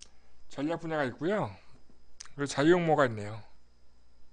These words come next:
근데 이제 보다 보면 신청 자격을 제일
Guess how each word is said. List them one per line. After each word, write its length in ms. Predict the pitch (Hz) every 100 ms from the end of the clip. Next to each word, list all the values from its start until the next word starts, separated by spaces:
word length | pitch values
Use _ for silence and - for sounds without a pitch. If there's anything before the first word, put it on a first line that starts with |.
| - - - - - - - - - - - - - - - -
근데 200 | 156 165
이제 140 | 156
보다 300 | 135 143 160
보면 340 | 151 147 185 147
신청 300 | - 220 220
자격을 400 | 131 135 175 165
제일 180 | 139